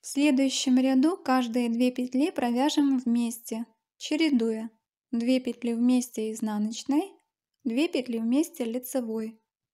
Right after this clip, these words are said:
Когда провязываем две вместе изнаночной,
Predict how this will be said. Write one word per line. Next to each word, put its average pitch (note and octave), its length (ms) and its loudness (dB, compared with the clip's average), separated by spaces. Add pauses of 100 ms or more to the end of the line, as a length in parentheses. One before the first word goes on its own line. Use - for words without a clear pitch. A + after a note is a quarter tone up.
(680)
Когда C4 280 2
провязываем A#3+ 920 0
две B3 340 2
вместе A#3 680 -2 (120)
изнаночной, A3+ 920 -2